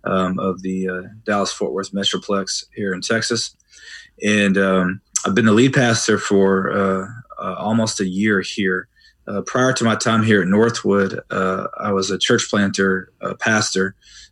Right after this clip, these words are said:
of a very, uh, diverse multi-ethnic church in downtown Chicago on the near west side, um, and, uh, inner city Chicago there.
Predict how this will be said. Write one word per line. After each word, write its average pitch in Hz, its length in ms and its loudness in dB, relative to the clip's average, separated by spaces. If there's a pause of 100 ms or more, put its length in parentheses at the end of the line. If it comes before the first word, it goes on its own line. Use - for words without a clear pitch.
(120)
of 92 260 -4
a 92 200 -4
very, 101 440 4
uh, 92 360 0
diverse 98 440 0
multi-ethnic 95 480 0
church - 540 0
in 92 480 -6
downtown 95 480 -2
Chicago 90 720 -2
on 95 80 -4
the 92 80 -4
near 95 240 2
west 98 240 2
side, 90 240 0 (560)
um, 92 460 -6 (360)
and, 95 340 -4
uh, 92 140 0
inner 95 220 -2
city 95 200 -4
Chicago 95 520 0
there. 92 320 0